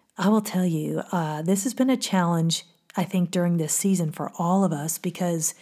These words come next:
we're a little overwhelmed with the daily news that comes out with new rules we have to abide by.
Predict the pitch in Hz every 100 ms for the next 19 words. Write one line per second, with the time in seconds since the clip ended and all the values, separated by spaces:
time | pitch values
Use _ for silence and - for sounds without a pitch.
0 | - - _ - 202 185 180 247 214 190
1 | 165 170 190 196 170 165 160 147 165 175
2 | 208 202 180 170 180 226 190 147 160 -
3 | 185 175 180 175 165 175 185 208 180 190
4 | 220 202 170 175 165 165 160 147 147 147
5 | 147 147 151 208